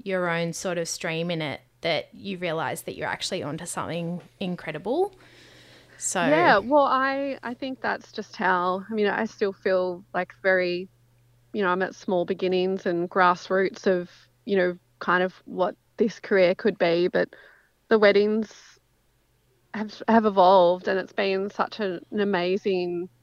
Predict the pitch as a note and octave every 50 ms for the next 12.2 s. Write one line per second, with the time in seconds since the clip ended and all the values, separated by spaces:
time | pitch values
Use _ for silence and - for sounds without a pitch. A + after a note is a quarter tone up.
0 | _ _ - F#3+ F#3+ F3+ - - F#3 - - - - G#3 G3 F#3 - F3 F#3 F#3
1 | F#3+ F#3+ E3+ E3 F#3 F#3 - - - F#3 - - B3 G#3 F#3+ F#3+ F#3 F3+ F3+ F#3
2 | F3+ E3+ F3+ F3+ - - - F#3 F3+ F3 F3 F3 F3 E3+ F3 F3+ F3 - F#3 F3+
3 | F3 F3+ - - _ _ _ _ - G#3 - - F#3 F3+ F3 E3+ F#3+ F#3 F3 -
4 | - G3 F#3 F#3 F#3+ E3+ - F3+ F3 F3 F3+ F3 - - - _ - G3 F#3+ F#3+
5 | F#3+ G3 F#3 G3+ F3+ F3 F3+ F3+ F#3+ E3 E3+ E3+ E3+ F3 F#3 - - G3 - F3+
6 | F#3 - - - - - - - - - - - - - - - - - - -
7 | - - - A#3 B3 A#3+ - - - - A3+ G#3+ G#3 G3+ G3+ G3+ G3+ G3 G3 F#3+
8 | F#3+ G3 G#3 - - - - - - - - - _ _ A3 G#3+ G3+ G3+ G3+ G#3+
9 | G3+ G3 F#3+ F#3 F3+ F3+ F#3 G3+ G3 - - G#3 G3 F3 - - F#3 - - G#3
10 | F#3 F3+ F3+ F3+ F3+ F#3 - - - D4 D4 C#4 B3+ A#3 G#3+ G#3 G3 G#3 F#3+ F3+
11 | F#3 F3+ - G3+ F3+ - - G#3 G3+ - G#3 G3+ - - - F#3 F3+ F3 F3 F3
12 | F3 F3 F#3